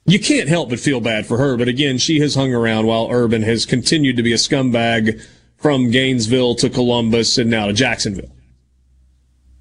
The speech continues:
Whatever. Maybe they just figured out, "Whatever, we're gonna live with it." Um,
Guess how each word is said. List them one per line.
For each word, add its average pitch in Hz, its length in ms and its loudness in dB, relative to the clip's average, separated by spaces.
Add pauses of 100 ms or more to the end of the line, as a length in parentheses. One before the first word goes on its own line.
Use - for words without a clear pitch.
(120)
Whatever. - 420 -2
Maybe 160 240 4
they 156 160 -2
just 143 420 -8
figured 139 260 0
out, 127 220 -4 (200)
"Whatever, 123 400 -2
we're 110 120 0
gonna 110 120 -2
live 92 180 -10
with - 160 -16
it." - 1200 -16
Um, 147 680 -2